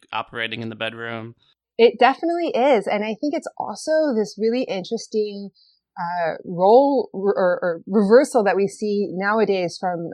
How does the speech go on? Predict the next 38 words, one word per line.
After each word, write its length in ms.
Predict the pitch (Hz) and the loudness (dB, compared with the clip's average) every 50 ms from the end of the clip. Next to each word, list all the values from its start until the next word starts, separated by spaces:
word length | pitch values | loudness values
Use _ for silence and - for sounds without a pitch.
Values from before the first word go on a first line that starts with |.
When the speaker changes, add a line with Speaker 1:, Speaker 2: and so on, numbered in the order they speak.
| - - | -4 0
Speaker 2:
our 120 | - 170 | 0 0
parents' 380 | 170 - - 220 220 208 185 - | 0 -2 -6 -6 -6 -6 -6 -8
generation 400 | 196 190 185 180 180 175 - 180 | -10 -10 -10 -10 -10 -8 -8 -8
and 80 | 170 165 | -8 -8
maybe 200 | 170 175 165 175 | -8 -8 -8 -8
even 460 | 175 180 175 170 170 165 160 160 - - _ _ _ - - | -8 -8 -8 -8 -8 -8 -10 -10 -10 -14 _ _ _ -10 -4
our 220 | 170 170 220 277 | 0 0 0 0
generation, 800 | 254 226 185 175 165 170 165 165 170 - - 175 165 170 170 180 - - | 0 -2 -6 -6 -8 -8 -10 -10 -10 -10 -10 -10 -8 -8 -10 -12 -12 -10
which 220 | - 185 170 - - | -10 -10 -10 -8 -8
is 400 | - 190 180 175 180 175 170 _ _ - - _ _ - | -6 -4 -4 -4 -6 -8 -10 _ _ -20 -20 _ _ 2
this 220 | 196 202 196 202 - | 4 4 4 4 2
idea 400 | 208 196 190 175 208 202 202 202 | 2 2 2 4 2 2 4 2
that 200 | 185 185 185 - - - | 2 0 -2 -2 -4 -6
people 260 | 220 214 - 208 151 - | -8 -4 -4 -4 -4 -2
hook 180 | 220 226 - - | -4 -4 0 2
up 200 | 185 196 233 269 - - _ _ _ _ _ _ - | 2 2 2 0 -2 -8 _ _ _ _ _ _ -2
before 360 | 202 196 202 - 214 202 185 | -2 0 2 4 4 4 4
they 100 | 180 170 | 2 -2
date. 240 | 160 151 - - - - - _ _ _ _ _ _ _ _ _ _ _ - - | -2 -4 -6 -8 -10 -16 -20 _ _ _ _ _ _ _ _ _ _ _ -14 -12
Um, 540 | 185 175 175 175 175 170 170 175 175 190 180 | -10 -10 -10 -12 -12 -14 -14 -14 -12 -12 -8
you, 160 | 190 196 - - - 190 175 - - | -8 -8 -8 -8 -8 -10 -10 -10 -8
you 200 | 196 190 185 180 | -6 -6 -2 2
hook 200 | 226 262 247 - | 2 2 6 8
up 280 | 254 240 240 233 233 - | 8 10 10 8 6 6
and 220 | 185 185 185 196 | 4 2 2 2
then 220 | 196 202 208 208 208 | -2 -2 -2 -2 -2
maybe 220 | 208 202 202 202 | 0 -2 -2 -2
you 160 | 202 196 190 - | -2 -4 -2 -2
date 320 | 196 185 185 180 180 175 | 0 0 0 0 -2 -4
and 140 | 165 160 170 | -4 -4 -4
then 120 | 175 175 | -4 -4
maybe 200 | 170 170 165 175 | -4 -4 -4 -4
you 100 | 165 160 | -6 -8
start 240 | 156 - 156 156 147 | -6 -6 -6 -6 -6
a 60 | 147 | -6
relationship. 680 | 151 160 165 160 156 - - - - - - 180 170 - - - _ _ _ _ - _ _ | -6 -6 -6 -8 -8 -10 -12 -18 -16 -8 -4 -4 -4 -4 -6 -20 _ _ _ _ -20 _ _
And 500 | - 220 202 196 196 196 190 190 196 185 190 196 - - - - | 2 2 4 4 2 0 0 -2 -2 -4 -6 -10 -16 -12 -2 4
so 640 | 233 208 208 202 202 196 196 196 196 196 202 208 | 6 8 8 8 8 6 6 4 2 2 0 -2